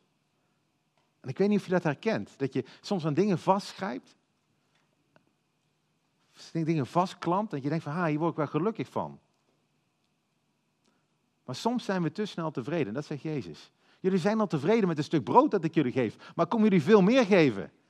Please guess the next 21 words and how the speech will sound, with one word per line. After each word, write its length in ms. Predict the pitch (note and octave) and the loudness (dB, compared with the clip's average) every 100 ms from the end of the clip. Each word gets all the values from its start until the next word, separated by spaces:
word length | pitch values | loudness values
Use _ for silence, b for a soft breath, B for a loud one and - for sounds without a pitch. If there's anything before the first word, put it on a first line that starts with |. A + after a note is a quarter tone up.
| _ _ _ - | _ _ _ -10
Kom 80 | D#3+ | -6
je 60 | |
die 120 | C3 A#2 | -6 -4
eeuwig 360 | F3 G3+ E3 | 0 2 2
leven 360 | D#3 F3+ F#3 C3+ | 0 -2 -2 -4
geven? 380 | A2 F2 E2+ - _ _ _ _ _ _ _ _ _ _ _ _ _ _ _ _ _ _ _ _ _ _ _ _ _ _ _ _ _ _ _ _ - | -6 -6 -10 -20 _ _ _ _ _ _ _ _ _ _ _ _ _ _ _ _ _ _ _ _ _ _ _ _ _ _ _ _ _ _ _ _ -20
Misschien 280 | - F#3 | -14 -8
een 60 | E3 | -8
vraag 300 | B2+ E3+ F3+ | -6 -6 -4
voor 120 | - | -6
ons. 200 | F3 F3 | -6 -6
Wa-, 120 | D3 | -8
waar, 220 | C3 D3 C3+ | -2 -2 2
waar 300 | D#3+ B2 - | 0 0 -8
denken 300 | D#3 D#3 B2+ | -4 -2 -2
wij 200 | G#2+ - | -2 -4
dat 120 | E3 | -4
wij 160 | A#2+ B2+ | -4 -4
gelukkig 380 | - D3 G#3+ E3+ | -6 -8 -8 -8
van 180 | C3+ A2 | -6 -6
worden? 300 | F2+ D2 | -6 -10